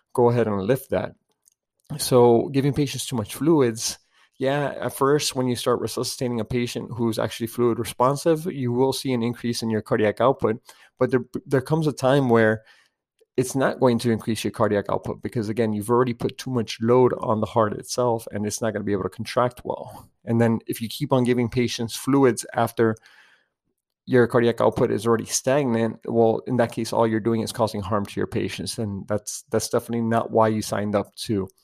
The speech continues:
be in the medical profession. It's not to actually, like, harm patients. But you end up seeing this myocardial depression, and in some patients, you could go ahead and see a pericardial effusion. And these are not things that you wanna do for your patient.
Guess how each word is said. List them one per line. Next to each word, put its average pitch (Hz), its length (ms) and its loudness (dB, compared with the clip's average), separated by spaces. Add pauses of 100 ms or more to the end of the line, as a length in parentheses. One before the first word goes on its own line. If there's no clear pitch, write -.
(220)
be 113 120 -2
in 107 60 2
the 104 80 0
medical 107 260 -2
profession. 95 560 -4 (120)
It's - 120 -16
not 110 300 -4
to 107 120 -2
actually, 98 300 -6
like, 101 140 -10
harm 98 240 -4
patients. - 560 -10 (840)
But 143 320 0
you 156 80 2
end 160 120 2
up 151 60 -4
seeing 147 200 0
this 123 120 -2
myocardial 120 560 2
depression, 143 760 0 (120)
and 123 440 0
in 135 140 -4
some 131 220 2
patients, 127 420 -2
you 117 100 -2
could 127 220 2
go 117 160 6
ahead 113 220 2
and 113 100 0
see 107 160 -2
a 104 80 2
pericardial 104 640 0
effusion. - 560 -4 (580)
And 120 180 -2
these 123 160 -2
are 131 40 0
not 117 240 2
things 110 240 -2
that 107 240 2 (120)
you 113 120 -2
wanna 104 200 2
do 98 100 -4
for - 140 -8
your - 120 -6
patient. - 460 -8